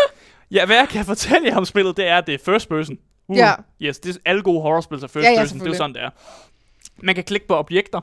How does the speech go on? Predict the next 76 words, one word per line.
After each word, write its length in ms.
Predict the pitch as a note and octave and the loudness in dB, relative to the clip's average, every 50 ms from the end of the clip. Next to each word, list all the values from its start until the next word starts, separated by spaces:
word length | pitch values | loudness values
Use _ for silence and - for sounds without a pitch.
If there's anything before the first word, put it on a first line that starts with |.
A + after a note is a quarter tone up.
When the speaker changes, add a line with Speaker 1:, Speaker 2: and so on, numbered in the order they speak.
| _ _ - - - - - - _ | _ _ -20 -20 -20 -20 -20 -16 _
Speaker 1:
Jeg 60 | - E3+ | -8 -6
ved, 200 | D3 A#2+ G3+ F3 | -4 -2 -2 0
jeg 140 | E3+ E3 | -2 -2
ved 80 | D3+ E3 | -2 -2
ikke, 160 | E3 D#3+ D#3+ | -4 -4 -6
hvor 100 | D#3+ D#3+ | -6 -6
mange 220 | D3+ D3 D3+ E3+ F3 | -4 -4 -4 -4 -6
objekter 320 | D3 D3 D#3+ E3+ - F3+ | -6 -4 -6 -6 -4 -6
man 120 | D#3+ C#3+ | -6 -6
kan 60 | D3 - | -8 -8
klikke 220 | - F3+ E3 - | -8 -8 -8 -6
på. 120 | - E3+ D#3 | -4 -2 2
Speaker 2:
Nej. 160 | A#3+ A3 G3+ | 2 2 2
Speaker 1:
Som 80 | F3+ D#3+ | 2 0
sagt, 280 | - - E3 F3 - - | -2 -2 -2 -2 -4 -4
jeg 160 | E3+ E3 D#3+ | -2 -2 0
nåede 200 | D#3+ E3 F3+ F#3 | 0 0 -2 -2
kun 140 | - G3 F#3+ | -2 -2 -4
at 80 | E3 | -2
være 120 | D#3 D#3+ F3 | -2 -2 -2
i, 40 | - D#4+ - - | -2 -4 -4 -2
i, 40 | A4+ - - - | -2 0 0 0
i 40 | F#3+ D#3+ - | 0 4 8
båden, 220 | A4 A#3 A#3 G3+ | 8 8 8 8
man 120 | E3+ D#3 D#3+ | 4 0 2
er 40 | |
i 80 | F3 F#3 | 0 0
starten, 440 | - - G#3+ A3 A#3 A3 G3 F3 - - - - _ | 2 4 4 4 4 2 -2 -8 -10 -12 -18 -10 _
hvor 100 | F3+ F3 | -4 -4
man 120 | E3+ D#3 | -4 -4
kan 100 | - F#3 | -8 -6
samle 240 | - - E3+ D3+ D#3 | -4 -2 -2 -2 -2
sin 140 | E3+ E3+ E3 | -4 -6 -6
harpun 400 | D#3 - - - C4+ B3 A3 E3+ | -6 -6 -2 -2 -2 -2 -2 -4
og 60 | E3+ | -6
sit 140 | - - - | -8 -10 -12
kompas 400 | - - - - G3+ G3+ A3+ - | -10 -10 -4 0 2 2 2 2
op, 240 | F#3+ F#3 F#3 - - - - B4 A4+ | 0 -2 -2 -4 -4 0 2 4 4
og 80 | A4 - | 4 2
så 100 | G3 F#3 | 0 2
hoppe 240 | F3 F#3+ F3+ F#3+ | 2 2 2 2
i 80 | F#3+ E3+ | 2 2
vandet. 300 | E3+ F3+ G3 F3+ D#3+ D3 - - - - D#4+ | 4 4 4 2 -2 -8 -12 -16 -8 0 4
Speaker 2:
Yes. 200 | C#4+ B3+ A#3+ A#3+ | 6 6 6 4
Speaker 1:
Så 180 | - - F#3 | 0 -6 -2
det 100 | F3+ A#3+ | 2 2
var 60 | B3+ B3+ | 2 4
det, 140 | A#3+ A#3 | 4 4
jeg 120 | A#3 B3 B3 | 4 6 6
nåede 160 | G#3 F3+ F#3 | 4 4 2
at 60 | F#3+ | 2
klikke 220 | - G3+ G3+ G3+ G#3+ | 2 0 2 4 6
Speaker 2:
Ja. 120 | G#3 F#3+ | 6 6
Speaker 1:
på, 60 | E3+ | 6
og 80 | D#3+ D#3+ | 4 0
så 100 | G3 G3 | 0 0
nåede 220 | F#3+ F3+ G3 G3+ | 2 2 4 4
jeg 100 | F#3+ D#3+ D3+ | 4 4 4
at 80 | - | 2
klikke 200 | - G#3 G3+ G3+ | 0 -4 -4 0
en 60 | G3 A#3 | 0 0
hel 120 | C4+ B3 | 0 2
masse 240 | F#3+ E3+ E3+ F3 F#3 | 0 -2 -2 -4 -4
for 140 | - - F#3 | -2 0 -2
at 60 | E3 | 0
prøve 180 | - F3+ F3+ G3 | 0 0 0 0
at 60 | F#3 | 0
skyde 180 | - F#3 F#3+ | -2 -4 -4
den 120 | F3+ F3+ E3+ | -4 -4 -4
her 60 | D3+ | -4
lortehaj, 540 | D#3+ D3 D#3 G3 G#3 G3 F3+ E3 D3 C#3 D#3 | -2 -2 0 0 0 0 0 0 0 0 -2
som 180 | D#3+ - E3+ - | -6 -8 -8 -6
kommer 140 | F3+ D#3 D3+ | -6 -6 -4
svømmende 280 | - F3 D#3+ E3+ F#3 F#3+ | -4 -4 -4 -2 -4 -4
mod 200 | E3 D#3 D#3 D3+ | -4 -6 -6 -6
en. 180 | D3 C#3+ C3+ | -8 -8 -10